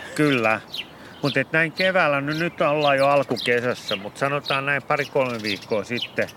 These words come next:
kun pajut alkoi kukkia, niin näitten pajujen suosiminen pihojen reunoilla, niin se on tosi tärkeetä,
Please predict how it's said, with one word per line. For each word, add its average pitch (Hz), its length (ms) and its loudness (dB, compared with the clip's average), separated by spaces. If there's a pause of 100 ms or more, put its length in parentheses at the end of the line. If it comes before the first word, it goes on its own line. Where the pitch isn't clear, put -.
(320)
kun - 100 -18 (100)
pajut 135 380 -2
alkoi 101 280 -4 (100)
kukkia, 101 520 -6
niin 101 160 -8
näitten 113 360 -4 (160)
pajujen 104 800 -2 (380)
suosiminen 104 840 -2 (100)
pihojen 110 500 -2 (100)
reunoilla, 98 840 -4 (100)
niin 120 120 -6
se 185 100 -2
on 180 80 -2
tosi 147 300 -2
tärkeetä, 104 720 0